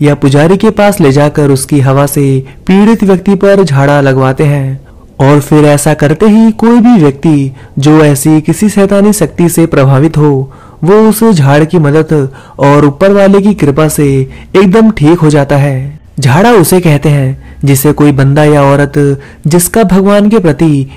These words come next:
ईमान और धर्म पक्का हो, वो अपने मुंह से फूंक मारकर या किसी झाड़ू या मोर पंख के झाड़ू को पीड़ित व्यक्ति के सर पर मारता है, जिससे उस पीड़ित व्यक्ति के ऊपर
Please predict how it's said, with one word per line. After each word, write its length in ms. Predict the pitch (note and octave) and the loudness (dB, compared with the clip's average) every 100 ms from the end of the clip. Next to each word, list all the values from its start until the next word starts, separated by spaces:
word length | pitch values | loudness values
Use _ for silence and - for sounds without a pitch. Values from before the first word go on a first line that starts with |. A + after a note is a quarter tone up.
| - D3 | -6 -2
ईमान 400 | C#3+ D3+ G3 G3+ | 0 0 0 2
और 200 | G3+ F3+ | 0 0
धर्म 300 | D3 F3+ F3+ | 0 0 0
पक्का 320 | - - D#3+ | -4 -2 -2
हो, 360 | C#3+ C3+ C3 - - - - | 0 -2 -4 -10 -20 -20 -6
वो 100 | E3+ | 0
अपने 300 | G#3+ G#3+ A3+ | 0 2 2
मुंह 260 | A3 E3+ G3 | 4 2 2
से 340 | G3+ G#3 G#3 | 2 2 2
फूंक 340 | G3 - A3+ G3+ | 0 0 0 0
मारकर 580 | D3 D#3 E3 D#3+ C#3+ C#3+ - - - | 0 -2 0 -2 -2 -6 -14 -8 -2
या 100 | D#3 | 0
किसी 340 | E3 D#3+ D#3+ | 0 0 0
झाड़ू 400 | C#3 C3 E3+ G#3 | 0 0 2 2
या 180 | A3 A3 | 2 2
मोर 280 | G3 F#3+ G3+ | 2 2 0
पंख 300 | F#3+ F3+ F#3 | 0 0 0
के 300 | G3+ G3 G3 | 2 2 2
झाड़ू 300 | D3 C#3 D#3 | 0 0 0
को 300 | D#3+ D#3 C#3+ - - - - | 0 -2 -4 -10 -20 -20 -2
पीड़ित 340 | G#3 A3 B3 | 2 2 2
व्यक्ति 300 | G3 F3 - | 0 0 -2
के 140 | F#3 F#3+ | 0 0
सर 180 | E3 D#3 | 0 0
पर 160 | F3 | 0
मारता 360 | D3+ C#3 C#3 D#3 | 0 -2 -2 -2
है, 300 | D3 C3+ C3+ - - - - | -2 -4 -8 -12 -14 -10 -4
जिससे 480 | D#3 F3 - G#3+ G#3 | -2 -2 0 0 2
उस 180 | G#3 - | 2 0
पीड़ित 500 | G#3+ A3 A3 A3+ G#3+ | -2 2 2 2 0
व्यक्ति 320 | G3+ F#3+ G#3+ | 0 -2 -2
के 100 | G#3 | 0
ऊपर 560 | G3 - F3 E3+ E3+ | 0 0 0 2 0